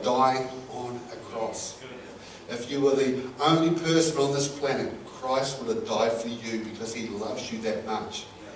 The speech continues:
That's how much he values you. So,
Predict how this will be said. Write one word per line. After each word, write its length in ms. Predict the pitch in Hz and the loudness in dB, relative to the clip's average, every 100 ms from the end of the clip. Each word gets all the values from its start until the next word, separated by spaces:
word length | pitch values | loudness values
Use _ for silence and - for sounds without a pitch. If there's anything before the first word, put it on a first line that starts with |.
| - - - - | -16 -16 -16 10
That's 380 | 143 139 135 | 12 12 12
how 140 | 139 135 | 6 6
much 280 | - - 123 | 6 4 0
he 100 | 117 | 4
values 520 | 113 107 110 110 - | 6 6 4 2 -2
you. 140 | 82 78 - - - - - - - - - - - - - - - - - - - - - - - - | -6 -10 -12 -18 -18 -18 -20 -20 -20 -20 -20 -20 -20 -20 -20 -20 -20 -20 -20 -20 -20 -20 -20 -20 -20 -12
So, 640 | - 165 165 165 165 - | -4 8 10 10 6 0